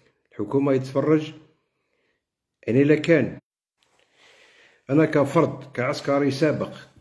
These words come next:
كعسكري الآن أصبحت من قدماء الجيش الوطني الشعبي،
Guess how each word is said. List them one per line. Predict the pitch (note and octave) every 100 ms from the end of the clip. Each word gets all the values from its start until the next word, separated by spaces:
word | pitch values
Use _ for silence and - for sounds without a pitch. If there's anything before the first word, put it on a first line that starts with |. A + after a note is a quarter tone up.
| -
كعسكري | D3 D3 C3+ D3+ D#3 E3 E3 E3 - - _ _ _ _ _ _ -
الآن | A2+ - D#3 D#3
أصبحت | C3+ D3+ - C#3+
من | C#3+
قدماء | C3+ C3+ C#3+ D3
الجيش | A#2 C3 C3
الوطني | C#3+ C3+ C3+
الشعبي، | C3 - A#2+ -